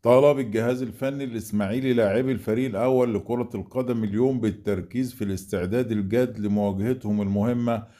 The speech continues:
مع نادي إنبي في الأسبوع التاسع للمسابقة المحلية، والمحدد موعدها السابعة مساء السبت المقبل باستاد بترو سبورت بالتجمع الخامس بالقاهرة،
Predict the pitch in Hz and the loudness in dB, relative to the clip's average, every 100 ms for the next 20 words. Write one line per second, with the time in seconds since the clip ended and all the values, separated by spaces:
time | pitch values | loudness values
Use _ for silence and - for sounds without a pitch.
0 | _ _ 98 101 98 104 113 131 123 113 | _ _ -2 2 4 4 4 2 2 0
1 | 98 123 131 120 107 98 98 92 107 123 | -2 0 0 0 -4 -4 -6 -6 -2 0
2 | 107 98 - 123 120 110 101 101 98 110 | 0 -2 -2 -2 0 0 0 -2 -2 0
3 | 120 110 101 95 - 104 117 120 104 101 | 0 2 2 0 -2 0 2 2 0 -2
4 | _ _ - 101 104 107 101 - 127 117 | _ _ -2 0 2 2 0 0 0 0
5 | 107 98 98 101 120 117 107 92 95 87 | -4 0 0 2 2 2 2 2 0 -2
6 | 107 101 117 123 107 101 98 - 123 107 | 0 2 2 2 2 2 -2 0 0 0
7 | 98 127 123 - 104 110 127 - 104 95 | -2 -2 -2 -4 -4 -2 -2 -2 -4 -4
8 | 98 95 85 127 117 101 127 127 107 95 | -2 -4 -4 -4 -4 0 0 0 -6 -6
9 | - 127 120 113 98 98 104 98 120 113 | -2 -2 -2 -4 -6 -4 -2 2 2 2
10 | 104 101 123 123 117 - 101 - 101 107 | 0 0 2 2 0 -2 -6 -4 0 2
11 | 110 87 - | 2 0 -8